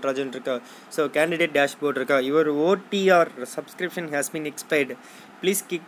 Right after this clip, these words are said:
click on renew my O T R for renewal." ஓகேங்களா? <clears throat> கீழே date பாருங்க, அஞ்சு எட்டு ரெண்டாயிரத்தி பதினஞ்சில் நான் register பண்ணிருக்கேன். அஞ்சு எட்டு ரெண்டாயிரத்தி இருபதோட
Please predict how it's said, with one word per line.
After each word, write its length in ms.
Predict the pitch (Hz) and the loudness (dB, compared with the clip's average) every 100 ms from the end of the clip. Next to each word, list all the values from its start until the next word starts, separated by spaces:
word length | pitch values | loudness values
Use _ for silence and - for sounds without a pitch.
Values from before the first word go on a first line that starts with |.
| - | -6
click 240 | 170 - | -6 2
on 220 | 170 175 | 2 2
renew 300 | 160 147 165 | -2 -4 -4
my 220 | 180 151 135 | -2 -2 0
O 160 | 143 | -2
T 180 | 147 156 | 0 0
R 80 | 156 | 0
for 140 | 156 135 | 0 -2
renewal." 560 | 135 135 135 143 131 123 | -2 -4 -2 -2 -2 -4
ஓகேங்களா? 360 | 123 139 139 131 - - - - - - - | -6 -4 -2 -2 -4 -20 -20 -20 -20 -20 -4
<clears throat> 320 | - 214 - - - | 2 2 0 -6 -8
கீழே 240 | - 196 180 | 0 2 4
date 220 | 175 170 | 0 2
பாருங்க, 340 | 151 143 175 | 0 2 2
அஞ்சு 300 | 170 170 202 | 2 2 2
எட்டு 180 | 208 196 | 2 4
ரெண்டாயிரத்தி 380 | 175 160 175 - | 2 2 0 0
பதினஞ்சில் 300 | 160 160 170 | -2 0 0
நான் 160 | 175 147 | 0 0
register 360 | 143 160 - 156 | -2 -6 -8 -8
பண்ணிருக்கேன். 480 | 143 135 139 170 185 - - - - | -6 -4 -4 -4 -6 -18 -20 -14 -6
அஞ்சு 240 | 151 190 | -2 2
எட்டு 180 | 196 185 | 2 2
ரெண்டாயிரத்தி 360 | 175 180 175 160 | 2 0 0 -2
இருபதோட 280 | 170 180 | -2 -2